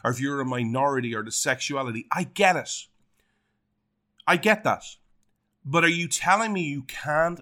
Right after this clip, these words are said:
argue against it? Why should Lady Justice be blind?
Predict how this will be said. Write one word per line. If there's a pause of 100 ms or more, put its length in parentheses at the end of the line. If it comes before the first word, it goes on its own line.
(120)
argue
against
it? (2750)
Why
should
Lady
Justice
be
blind?